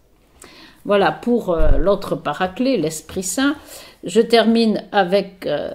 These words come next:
le dernier, euh, verset de cet évangile de, qu'on va entendre dimanche. « Celui qui reçoit mes commandements et les garde, c'est celui-là qui m'aime. » Ça, on a bien compris. «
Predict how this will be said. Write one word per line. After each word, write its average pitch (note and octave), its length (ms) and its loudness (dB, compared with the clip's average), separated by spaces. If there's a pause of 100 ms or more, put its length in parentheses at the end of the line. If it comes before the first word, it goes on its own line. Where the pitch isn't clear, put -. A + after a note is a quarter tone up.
(120)
le G3 320 0 (100)
dernier, G#3+ 920 2
euh, C#3+ 480 -4
verset A3 680 -2 (1400)
de E3 200 -6
cet F3+ 260 -4
évangile G3+ 720 0
de, D#3 140 -10
qu'on D#3+ 180 -6
va E3 140 -2
entendre F3+ 460 0
dimanche. « A#3+ 420 0
Celui C#4 420 4
qui A3 160 2
reçoit B3 480 4
mes F#3 220 0
commandements A3 540 2
et E3+ 100 -2
les E3+ 120 0
garde, B3 360 0 (120)
c'est - 220 0
celui-là A#3 540 4
qui B3+ 180 -6
m'aime. » D3+ 340 -4
Ça, - 340 -8
on E3+ 120 -6
a D3+ 60 -4
bien F3+ 180 -6
compris. « D3 440 -10